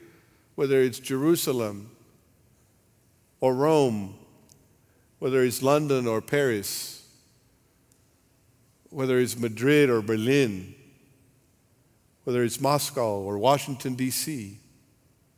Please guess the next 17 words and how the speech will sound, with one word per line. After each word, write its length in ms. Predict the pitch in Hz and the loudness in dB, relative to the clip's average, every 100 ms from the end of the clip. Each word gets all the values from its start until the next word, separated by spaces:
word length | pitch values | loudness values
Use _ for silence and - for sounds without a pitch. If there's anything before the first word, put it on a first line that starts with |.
| _ _ _ | _ _ _
There's 200 | - 123 | -4 -2
only 200 | 147 143 | 0 0
one 300 | 120 139 147 | 2 0 0
city 540 | 143 - 135 104 95 - _ _ _ _ _ _ - | -4 -4 -4 -6 -10 -16 _ _ _ _ _ _ -6
that 100 | 117 | -4
will 160 | 110 | -2
last 300 | 113 127 123 | -2 -2 -4
forever. 540 | 127 120 135 101 98 - _ _ _ - _ _ _ _ - | -4 -2 -2 -4 -12 -16 _ _ _ -20 _ _ _ _ -8
There's 200 | 123 117 | -6 -2
only 200 | 147 135 | 0 0
one 280 | 131 147 151 | 2 0 0
city 300 | - 151 131 | -2 0 0
that 140 | 117 | -2
is 160 | 110 - | -2 -6
eternal. 560 | 110 - 135 110 90 101 _ _ _ _ _ _ _ | -8 -6 -6 -6 -12 -18 _ _ _ _ _ _ _
There 120 | 131 | -2
is 160 | 131 113 | -2 -2